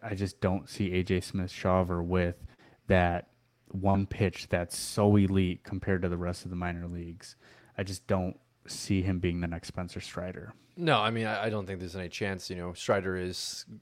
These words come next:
Speaker 2: kind of a, a, a one in every five or ten year ki-, type of guy that comes up and shows you that, that dominance right off the bat.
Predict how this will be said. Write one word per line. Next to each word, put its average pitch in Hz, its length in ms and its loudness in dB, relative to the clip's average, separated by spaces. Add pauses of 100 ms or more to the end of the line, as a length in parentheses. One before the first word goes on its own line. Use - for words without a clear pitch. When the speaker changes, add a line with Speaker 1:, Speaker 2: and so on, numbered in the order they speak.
(140)
Speaker 2:
kind 117 180 4
of 101 100 0
a, 104 40 0
a, 101 520 -6 (160)
a 113 60 2
one 107 280 2
in 107 120 2
every 98 300 -2
five 92 340 0
or 92 80 -4
ten 90 240 -4
year 85 160 -4
ki-, - 160 -8
type 92 240 -4
of 87 80 -8
guy 90 200 0
that 85 140 -4
comes 90 240 -6
up 90 160 -2
and 85 80 -12
shows 87 320 -4
you 85 80 -6
that, 82 300 -6 (500)
that 101 200 0
dominance 90 680 -2
right 92 140 0
off 85 160 0
the - 60 -18
bat. 87 360 0